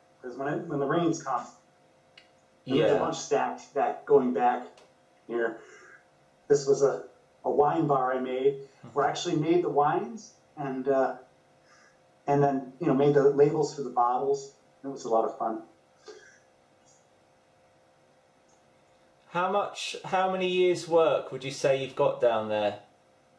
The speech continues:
Speaker 1: Um, <clears throat> well, yeah, probably, I don't know. I, we, we moved here in two thousand eleven, so let's,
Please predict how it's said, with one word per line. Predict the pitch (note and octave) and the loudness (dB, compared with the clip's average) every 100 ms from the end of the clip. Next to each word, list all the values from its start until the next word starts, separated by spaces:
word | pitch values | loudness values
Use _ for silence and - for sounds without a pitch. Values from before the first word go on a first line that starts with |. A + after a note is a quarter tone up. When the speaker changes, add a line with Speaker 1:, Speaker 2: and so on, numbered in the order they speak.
| _ | _
Speaker 1:
Um, | F#3+ G3+ G#3+ G#3+ G#3 - | 2 4 6 4 0 -8
<clears throat> | - - - D3 - - - | -4 -2 -2 -6 -14 -20 -8
well, | G3 G#3 F#3+ F#3 F#3+ - F#3 | 0 2 2 0 -8 -16 0
yeah, | F#3 F#3+ F3 - - | 2 4 2 -4 -6
probably, | - C#4 - G4+ F4+ - - _ _ _ _ _ _ _ _ _ _ - | -2 -2 2 2 2 -2 -16 _ _ _ _ _ _ _ _ _ _ -16
I | - | -12
don't | G3 - | -8 -6
know. | G#2+ C3+ D#3 - - - - _ - | 0 2 2 -2 -16 -20 -20 _ -2
I, | F3+ | -2
we, | G3 G3+ | 0 -2
we | A3 | 0
moved | A3 C4+ C4+ | 2 0 0
here | A#3+ | -4
in | G#3+ | -4
two | - | -2
thousand | F#3 F3 E3+ | 0 0 -2
eleven, | C#3+ D#3 F3+ F#3+ | -6 -6 -6 -8
so | - | -8
let's, | C#3+ D3+ - - | -6 -4 -6 -12